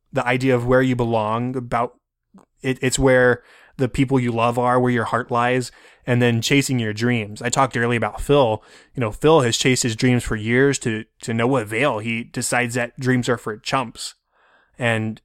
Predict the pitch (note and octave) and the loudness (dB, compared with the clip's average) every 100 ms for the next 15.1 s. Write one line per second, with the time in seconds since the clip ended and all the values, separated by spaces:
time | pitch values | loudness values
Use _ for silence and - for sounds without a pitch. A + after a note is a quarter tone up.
0 | _ - A#2+ A#2 A#2 B2 A2+ C#3+ G#3 D3+ | _ -4 -2 0 0 0 2 2 2 2
1 | A#2+ A2 A2 G#2 G#2 G2+ A#2 B2 D#3 C3 | 0 0 -2 -4 -6 -8 -8 -8 -2 0
2 | C#3+ B2 A2 D3 D#3+ G#2+ G#2 G#2+ - B2 | 2 0 -2 -2 0 -2 -4 -8 -4 -2
3 | C3+ B2 A2+ A#2+ A2 B2+ B2+ C3+ G#2 A#2+ | -2 -2 -4 -6 -6 -4 -4 -4 -6 -6
4 | A2 G#2+ - B2 - B2 - A#2+ - C#3 | -6 -6 -10 -8 -6 -4 -4 -4 -2 0
5 | C#3 A2+ - C3 B2+ C#3+ C3+ C#3 B2+ A#2 | 0 -2 -2 -2 0 -2 -2 -2 -4 -6
6 | A2 G#2 - - - _ - - B2 A#2+ | -6 -12 -18 -20 -20 _ -20 -8 -4 -2
7 | A#2 A2+ A2+ B2+ C3 B2+ C3 - A#2+ A#2 | -2 0 0 2 0 0 -2 0 0 0
8 | G#2+ - _ C#3 B2 C3 C3 C3 B2 B2+ | -2 -12 _ -16 -2 0 2 2 0 -2
9 | - - B2+ - C3+ A2+ G#2 A#2 A2 G#2 | -10 -4 -4 -2 -4 -4 -4 -4 -2 -4
10 | A2+ - A#2 G#2+ - _ - B2+ A#2 A2 | -8 -8 -6 -6 -10 _ -12 -6 -4 -4
11 | - - A#2+ - A2+ B2+ D#3 B2 A2 G#2 | -6 -4 -4 -4 -2 0 0 0 -4 -4
12 | A#2 - - A#2+ C3+ B2+ A#2+ A#2+ C3 B2 | -8 -6 -4 0 2 0 0 2 2 2
13 | A2+ A2+ A2+ _ - - D#3 D#3+ B2+ A#2+ | 0 -4 -6 _ -8 0 0 2 0 0
14 | A#2 B2 D3 F3 C#3+ A#2 A2+ C3+ C3 G#2+ | 0 0 0 2 0 0 0 0 0 -4